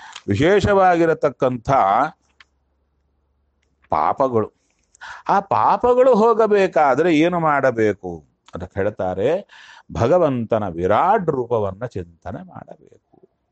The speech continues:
ಪಾತಾಳಮೇತಸ್ಯ ಹಿ ಪಾದಮೂಲಂ ಅಂತ. ದೇವರ ಪಾದದಲ್ಲಿ, ಪಾದ ಮೂಲದಲ್ಲಿ ಪಾತಾಳವಿದೆ.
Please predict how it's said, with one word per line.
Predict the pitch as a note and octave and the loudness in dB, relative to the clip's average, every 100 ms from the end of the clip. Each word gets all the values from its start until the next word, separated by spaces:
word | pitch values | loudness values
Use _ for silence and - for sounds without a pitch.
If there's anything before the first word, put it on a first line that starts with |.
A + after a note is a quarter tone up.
| _ _ - - - - _ | _ _ -20 -20 -20 -20 _
ಪಾತಾಳಮೇತಸ್ಯ | - F2+ G#2+ A#2 C3+ E3 F3 A#2+ B2 D3 - F3+ | -4 -2 0 0 0 0 -2 -2 -4 -6 -6 -2
ಹಿ | F#3 | -2
ಪಾದಮೂಲಂ | G#3 D#3 G2+ B2+ G3 A3 F3+ C#3+ A#2+ G#2+ G2 F#2+ _ | -2 -2 0 0 0 -2 -2 -2 -2 -6 -16 -20 _
ಅಂತ. | G#2 - E2 - _ _ _ _ _ _ _ _ _ _ | _ -10 -10 -12 _ _ _ _ _ _ _ _ _ _
ದೇವರ | - A2 C3 B2 A#2 G#2+ F#2+ E2+ - _ _ | -6 0 2 2 2 0 -2 -6 -14 _ _
ಪಾದದಲ್ಲಿ, | F#2 F2+ G#2 G2 G#2 C#3 B2+ F2 - _ _ | -4 -2 -2 -2 -2 -2 -4 -6 -14 _ _
ಪಾದ | F#2 F#2 F2 E2+ | -2 -2 -4 -6
ಮೂಲದಲ್ಲಿ | A2+ C#3 A2 G#2 C#3+ D#3+ G2 B2+ - _ _ _ _ _ _ _ | -4 0 0 0 0 -2 -4 -8 -14 _ _ _ _ _ _ _
ಪಾತಾಳವಿದೆ. | F2 F#2+ C3+ C#3 D3 B2+ A2+ | -4 0 2 2 2 2 -2